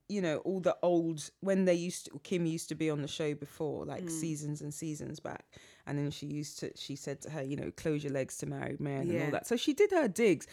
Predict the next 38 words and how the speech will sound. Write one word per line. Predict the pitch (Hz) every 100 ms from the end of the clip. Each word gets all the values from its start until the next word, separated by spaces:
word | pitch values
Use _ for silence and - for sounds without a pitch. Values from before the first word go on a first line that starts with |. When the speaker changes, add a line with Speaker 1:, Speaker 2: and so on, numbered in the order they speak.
| -
Speaker 1:
Like, | - 220
they | 359
Speaker 2:
Mm. | 349
Speaker 1:
have | 339
a | 294
messy | 247 269 - 262
history. | 240 262 - 202 170
This | 160 -
is | 240
what | 247
I'm | 208
saying. | 240 247 226
Speaker 2:
Yeah. | 220
Speaker 1:
This | 285
is, | 240 - - - - -
Nene | 196 269 302 277
should | - 196
not | 233 -
be | 220
surprised | - 185 196 180 175
by | 160
anything | 165 175 175 165
Kim | - 165
does | 156 151 -
to | 151
her. | 143 -
They're | 175
not | 233 285
friends. | - - 135 131 143 160
Speaker 2:
Mm. | 165 165 156
Speaker 1:
You've | 160 185
been | 262 269
through | - 226
too | 214 -
much. | 175 147 127
You | 202
might | 262 156
then | 202 226